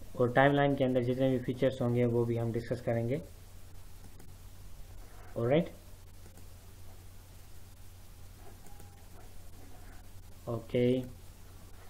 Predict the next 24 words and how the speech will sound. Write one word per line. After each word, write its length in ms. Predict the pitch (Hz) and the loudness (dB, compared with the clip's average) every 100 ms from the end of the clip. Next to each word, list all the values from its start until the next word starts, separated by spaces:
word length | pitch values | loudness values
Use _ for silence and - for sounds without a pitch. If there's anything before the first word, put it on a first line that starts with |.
| - - - - - - - - - - - - - - - - - - - - - - - - - - | -14 -14 -14 -12 -12 -12 -14 -14 -14 -14 -14 -12 -12 -14 -14 -14 -12 -12 -12 -12 -14 -14 -14 -12 -12 0
Close 240 | 127 127 | 4 4
करने 280 | 127 127 127 | 6 4 4
के 120 | 127 | 4
लिए 260 | 127 123 131 | 4 4 2
इसको 440 | 131 - - 123 | -2 -12 -2 0
बिल्कुल 340 | 117 117 - 113 | 0 -2 0 2
नीचे 260 | 113 123 | 2 0
लेकर 320 | 113 110 113 | 0 0 -2
आ 60 | 113 | -2
जाएंगे, 320 | 107 113 117 - - - - - - - - - - - - - - - - | -2 -4 -6 -8 -10 -12 -10 -12 -12 -14 -14 -14 -14 -12 -12 -12 -12 -12 -6
सही 220 | - 139 | 4 4
है। 120 | 143 - - - - - - - - - - - - - - - | 4 -6 -14 -14 -12 -12 -12 -12 -12 -12 -12 -12 -12 -14 -14 0
और 880 | 127 131 135 131 131 131 131 131 139 - | 10 12 12 12 12 12 12 12 8 4
हर 280 | 156 175 | 10 12
एक 260 | 160 151 147 156 151 151 147 - - - 135 123 - - | 12 10 10 12 12 12 8 0 -12 -2 0 0 -8 6
form 300 | 151 160 165 | 12 12 12
के 100 | 143 | 8
अंदर, 340 | 120 117 120 143 - - | 6 8 4 2 -6 4
हर 180 | 135 143 | 8 10
एक 200 | 139 139 - | 10 6 0
thumbnail 360 | 135 139 139 139 | 4 8 8 8
form 360 | - 135 139 | 6 4 6
के 120 | 135 113 | 4 2
अंदर 340 | 110 113 139 | 4 2 2